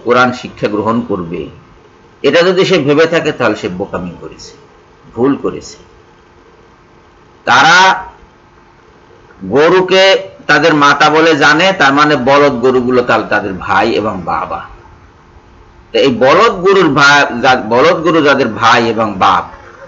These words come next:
তাদের কাছ থেকে কেউ শিক্ষা নেবে না। এ ব্যাপারে শিওর থাকতে পারে সোলারিন আলেকজান্ডার এবং সোলারিন আলেকজান্ডারের যারা শিষ্য সামন্ত আছে, তাদের উদ্দেশ্যে বলছি যে আপনারা শিওর থাকুন যে বলদের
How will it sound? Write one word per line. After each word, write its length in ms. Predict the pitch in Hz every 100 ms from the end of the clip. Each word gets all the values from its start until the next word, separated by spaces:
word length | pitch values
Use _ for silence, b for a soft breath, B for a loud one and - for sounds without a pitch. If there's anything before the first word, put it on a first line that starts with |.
| - - - - -
তাদের 300 | 156 190 220
কাছ 240 | 170 156
থেকে 180 | 156 135
কেউ 300 | 123 117 101 -
শিক্ষা 360 | - 110 - -
নেবে 260 | 87 80
না। 120 | - - - - _ _ _ _ _ _ _ _
এ 60 | 151
ব্যাপারে 400 | 160 156 147 135
শিওর 320 | - 139 139
থাকতে 300 | 139 117 113
পারে 240 | - 95
সোলারিন 400 | 98 117 107 107
আলেকজান্ডার 520 | 107 110 107 120 123 120
এবং 180 | 107 104
সোলারিন 400 | - 104 98 95 87
আলেকজান্ডারের 680 | 98 98 90 95 87 85 82
যারা 200 | 85 87
শিষ্য 560 | 82 - 123 - 117 92 -
সামন্ত 400 | 107 101 95 90
আছে, 420 | 87 95 - 76 67 - - _ _ _ _ _ _
তাদের 260 | 113 110 135
উদ্দেশ্যে 360 | 139 165 165
বলছি 380 | 160 151 147 160
যে 80 | 147
আপনারা 280 | 135 131 131
শিওর 300 | - 131 151
থাকুন 500 | 151 147 180 175 - - - - - - -
যে 100 | 120
বলদের 760 | 110 151 202 196 208 180 135